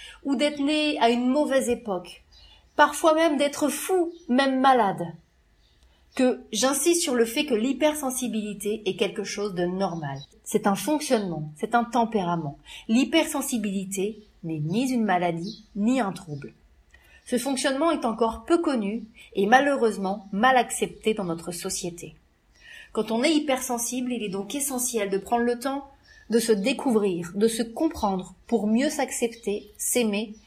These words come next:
et pour mieux répondre à ses besoins. Dans mes recherches et mon travail, je m'inspire beaucoup des travaux réalisés par Helen Aron, qui est une psychologue et une psychothérapeute américaine. Elle est pour moi la référence quand on parle d'hypersensibilité.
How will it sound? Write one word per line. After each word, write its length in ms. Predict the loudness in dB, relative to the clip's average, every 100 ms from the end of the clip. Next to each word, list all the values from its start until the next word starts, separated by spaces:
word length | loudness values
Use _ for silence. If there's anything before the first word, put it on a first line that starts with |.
| _ _
et 100 | -2
pour 240 | 0 2 4
mieux 160 | 4
répondre 400 | 4 2 2 -2
à 60 | -2
ses 160 | -2 -4
besoins. 340 | -4 -8 -16 _ _ _ _ -2
Dans 140 | 2
mes 120 | 2 6
recherches 460 | 6 6 4 4
et 60 | 0
mon 120 | 0
travail, 460 | 2 2 6 4 4
je 80 |
m'inspire 400 | 0 0 -2 -2
beaucoup 320 | 0 0 0 2
des 140 | 2
travaux 340 | 4 2 4
réalisés 540 | 6 6 4 2 0 2
par 240 | 2 2
Helen 320 | 2 4 4 4
Aron, 420 | -2 -2 -2 -4 -10 -14 -20 -18 0
qui 100 | 0
est 100 | 2
une 100 | -2
psychologue 580 | -2 4 6 6 4
et 40 | 0
une 100 | -2
psychothérapeute 800 | -6 -4 0 2 2 0 0 0
américaine. 560 | -2 -4 -4 -6 -8 -12 _ _ -20 -2
Elle 180 | 4 4
est 80 | 4
pour 180 | 0
moi 380 | 2 4 4 0 -8 0
la 360 | 6 6 6 -4 -12
référence 800 | -2 0 0 -2 -4 -6 -6 -10 -12 _
quand 180 | -4 -2
on 80 |
parle 300 | 4 4 4
d'hypersensibilité. 1120 | 0 0 0 -2 -6 -8 -8 -8 -10 -12 -16